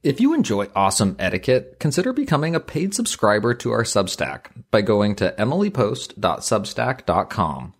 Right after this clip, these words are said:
You'll get an ads-free version of the show and access to bonus questions and content, including our discussion threads and community. Plus, you'll feel great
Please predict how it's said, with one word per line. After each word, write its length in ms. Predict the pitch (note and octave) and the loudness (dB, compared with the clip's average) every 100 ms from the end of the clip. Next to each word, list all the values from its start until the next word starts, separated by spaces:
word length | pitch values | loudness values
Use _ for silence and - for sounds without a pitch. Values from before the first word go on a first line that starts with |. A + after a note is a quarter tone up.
| _ - _ | _ -20 _
You'll 140 | - A2 | 2 4
get 140 | A2 | 4
an 100 | G#2 | 2
ads-free 480 | E2+ F2+ F#2+ - A#2+ | 2 0 0 0 0
version 340 | G#2 F#2+ F#2+ | 4 2 2
of 120 | F2 D#2+ | -2 -2
the 80 | |
show 400 | D#2+ G2+ G#2+ G3 | -2 0 0 -2
and 100 | G2+ | 0
access 400 | B1+ F2 - B2+ | 0 0 0 0
to 80 | - | 0
bonus 460 | B2+ - C3+ D3+ - | -2 -2 0 -2 0
questions 420 | B2+ A#2 - A2+ | 0 0 0 0
and 140 | A2+ | 0
content, 480 | - G#2+ A#2 F2+ - - | 2 0 0 -4 -6 -2
including 580 | A#2+ A#2+ - A#3+ F#3 A#2 | 0 0 2 2 2 2
our 120 | A2 | 2
discussion 520 | G2+ - B2+ B2+ C3 | 2 0 0 2 -2
threads 380 | B2 A#2+ B2 A#2 | 0 0 0 -2
and 280 | F#2+ G2+ A2+ | 2 2 2
community. 600 | A2+ F#2 F2 E2 C#2 - _ - - - | 0 2 2 0 -2 -8 _ -20 -20 -4
Plus, 320 | - C3+ - | 2 2 2
you'll 140 | B2 B2 | 2 4
feel 180 | E3+ | 2
great 440 | D#3+ A#2 F2+ E2 | 2 2 2 0